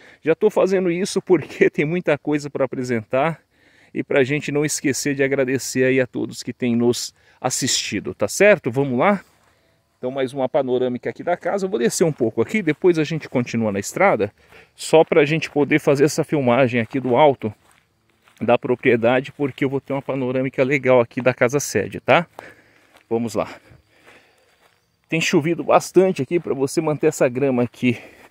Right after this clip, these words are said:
né, cortadinha. Você tá cortando lá do outro lado, lá,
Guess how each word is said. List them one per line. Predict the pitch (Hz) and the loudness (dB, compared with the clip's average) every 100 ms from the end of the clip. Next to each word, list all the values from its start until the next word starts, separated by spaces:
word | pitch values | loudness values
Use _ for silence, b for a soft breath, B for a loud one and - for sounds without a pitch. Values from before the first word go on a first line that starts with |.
| - | -4
né, | 110 123 b b b b b b | 2 2 b b b b b b
cortadinha. | - 117 - 123 104 - 160 151 | -4 -4 2 0 0 -2 2 2
Você | - - | 0 -2
tá | 147 | 0
cortando | - 143 - 143 131 | 4 4 4 0 2
lá | 135 | 0
do | 165 | 0
outro | 151 151 143 | -2 0 2
lado, | 135 143 131 120 | 4 2 0 -2
lá, | 123 127 | -2 -2